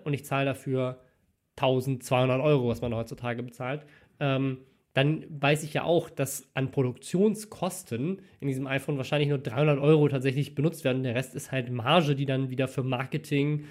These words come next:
und für den Overhead und halt auch einfach als Gewinn, weil es einfach ein unglaublich krass gewinnbringendes Unternehmen ist. Gehe ich dahin und sage so, „Nein, Unternehmen dürfen keinen Gewinn machen“, ähm,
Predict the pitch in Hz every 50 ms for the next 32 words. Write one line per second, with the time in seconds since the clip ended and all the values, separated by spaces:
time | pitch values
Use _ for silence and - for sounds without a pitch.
0 | - - - - - 131 131 131 - 143 135 139 139 - 143 143 139 151 131 139
1 | 147 147 - - 131 135 139 - 131 - 143 139 135 139 - - 151 151 - -
2 | 156 151 247 269 - - 117 120 - 139 - 147 151 139 143 - - - 185 190
3 | 175 156 135 139 - - - - 151 147 - - 147 131 131 147 156 143 139 135
4 | 135 127 - 120 131 139 175 170 123 - - - - - - - - - _ _
5 | _ - 160 190 180 - - 147 143 175 185 165 147 139 147 147 147 147 135 139
6 | 135 135 135 - - - _ - 120 117 113 131 156 175 185 180 - - 147 139
7 | 139 135 147 147 147 143 139 147 143 - 139 135 131 127 123 139 160 170 170 151
8 | - 180 175 175 - - - - - _ _ - 139 131 131 131 127 127 127 131
9 | 143